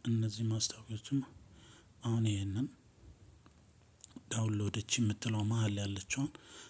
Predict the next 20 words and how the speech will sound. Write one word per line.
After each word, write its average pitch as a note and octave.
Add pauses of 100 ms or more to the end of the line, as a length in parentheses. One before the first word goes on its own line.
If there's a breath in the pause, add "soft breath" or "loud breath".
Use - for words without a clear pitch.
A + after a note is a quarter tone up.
(140 loud breath)
እሷን A2
እንነካታለን። - (800 loud breath)
ከዛ A2+ (120)
በኋላ G2 (720)
ሴት -
ዌል A2+
ፔፐር፣ - (840 loud breath)
ሴት A#2
ዌል A#2
ፔፐር -
ስለሆን፣ A2+ (640)
እ፣ C3 (140)
ቀጥታ - (160)
ስልኬ -
ላይ A2
ዌል G#2+
ፔፐር -
ይሆናል። A#2+
እና A2
ደግሞ G#2+